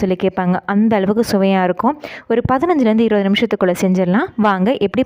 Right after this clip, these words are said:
பண்றது நம்ம வீடியோக்குள்ள போய் பார்க்கலாம். ஸ்டவ்ல ஒரு பேன் வச்சிருக்கீங்க. பேன் நல்லா சூடானதுக்கு அப்புறமா அதுல ஒரு மூணு ஸ்பூன் அளவுக்கு நல்லெண்ணெய் சேர்த்துக்கலாம். நல்லெண்ணெயிலே செய்யுங்க, அப்பதான் நல்ல சுவையா இருக்கும். எண்ணெய் நல்லா சூடானதுக்கு அப்புறமா அதுல ஒரு கால் டேபிள் ஸ்பூன் அளவுக்கு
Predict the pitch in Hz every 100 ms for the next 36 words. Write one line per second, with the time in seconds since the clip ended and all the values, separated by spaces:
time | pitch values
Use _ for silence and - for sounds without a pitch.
0 | 247 196 190 214 208 180 180 175 185 175
1 | 175 180 175 190 392 - _ - - -
2 | - - - 226 220 214 214 202 202 196
3 | 202 202 196 359 359 208 202 196 214 226
4 | 202 196 196 190 185 180 175 214 339 208
5 | 190 220 233 208 233 262 - 262 254 214
6 | 202 370 349 185 185 190 - 180 180 185
7 | 202 392 - - - - 208 202 202 202
8 | 247 247 196 185 208 - 196 190 196 185
9 | 196 190 185 185 180 175 226 392 - -
10 | _ _ _ _ _ _ _ _ _ _
11 | _ _ _ _ _ 226 240 233 214 247
12 | 226 202 208 214 196 190 185 208 - 214
13 | 208 208 208 202 202 208 202 226 - 220
14 | 202 240